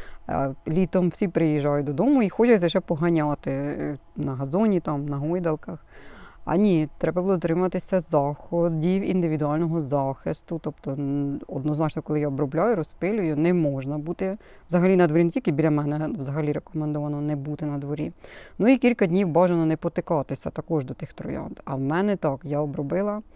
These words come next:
вони квітнуть, там, наприклад, починають квітнути.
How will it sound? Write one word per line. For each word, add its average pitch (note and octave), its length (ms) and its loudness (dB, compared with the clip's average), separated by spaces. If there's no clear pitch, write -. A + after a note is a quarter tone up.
вони E3 180 2
квітнуть, D#3+ 600 -2
там, D#3+ 200 0
наприклад, D#3+ 320 -2
починають D#3+ 420 -2
квітнути. D3+ 600 -4